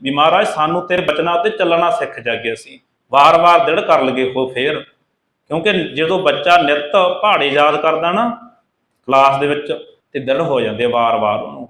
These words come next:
ਫਿਰ ਵੱਡੀਆਂ ਵੱਡੀਆਂ ਕਿਤਾਬਾਂ ਮੂੰਹ ਜ਼ਬਾਨੀ ਯਾਦ ਕਰੀ ਫਿਰਦਾ ਰਹਿੰਦਾ ਗਾ। ਬਸ ਇਵੇਂ ਜਿਵੇਂ ਗੁਰੂ ਦੀ, ਭਾਈ, ਸਾਡਾ ਮਨ ਆ ਨਾ ਜਿਹੜਾ ਭੁੱਲ ਜਾਂਦਾ ਹੈ, ਇੱਥੋਂ ਗੇਟ ਤੋਂ ਨਿਕਲੇ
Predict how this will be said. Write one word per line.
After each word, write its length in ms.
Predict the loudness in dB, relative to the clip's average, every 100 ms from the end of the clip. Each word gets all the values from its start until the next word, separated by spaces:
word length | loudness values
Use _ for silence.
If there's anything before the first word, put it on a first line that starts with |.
| _
ਫਿਰ 100 | -4
ਵੱਡੀਆਂ 380 | -2 -2 0 0
ਵੱਡੀਆਂ 320 | 0 -2 -4
ਕਿਤਾਬਾਂ 640 | -6 -4 -2 0 0 0 -2 -8 _ _ _
ਮੂੰਹ 220 | -8 -4 0
ਜ਼ਬਾਨੀ 240 | 0 0
ਯਾਦ 300 | 0 0 -2
ਕਰੀ 140 | -6
ਫਿਰਦਾ 260 | -10 -8 -6
ਰਹਿੰਦਾ 280 | -6 -6 -10
ਗਾ। 360 | -8 -8 -10 _ _ _ _
ਬਸ 140 | -8 -2
ਇਵੇਂ 280 | -2 0
ਜਿਵੇਂ 220 | 0 -2 -2
ਗੁਰੂ 240 | -2 -2
ਦੀ, 120 | -2
ਭਾਈ, 280 | -2 -2 -2
ਸਾਡਾ 380 | -2 0 2 2
ਮਨ 240 | 0 0
ਆ 60 | 0
ਨਾ 120 | -2
ਜਿਹੜਾ 180 | -2 -2
ਭੁੱਲ 360 | -2 -2 -2
ਜਾਂਦਾ 280 | -2 -4 -8
ਹੈ, 100 | -14 _ _ _ -8
ਇੱਥੋਂ 360 | -6 -6 -4
ਗੇਟ 300 | 0 -2 0
ਤੋਂ 120 | -2
ਨਿਕਲੇ 560 | -4 -2 0 2 0 -4